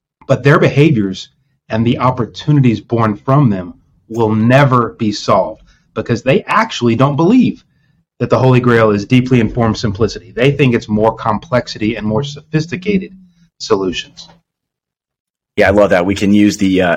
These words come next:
Speaker 2: uncrowded trade here to our advantage. And if you just start thinking of this through a different prism, uh, you're, you're gonna set yourself up for a much more enjoyable ride.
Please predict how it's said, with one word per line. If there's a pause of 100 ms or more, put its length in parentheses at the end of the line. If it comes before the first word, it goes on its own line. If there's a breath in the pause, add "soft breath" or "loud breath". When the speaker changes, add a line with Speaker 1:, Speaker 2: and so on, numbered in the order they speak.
Speaker 2:
uncrowded
trade
here
to
our
advantage.
And
if
you
just
start
thinking
of
this
through
a
different
prism, (560 soft breath)
uh, (300)
you're,
you're
gonna
set
yourself
up
for
a
much
more
enjoyable
ride.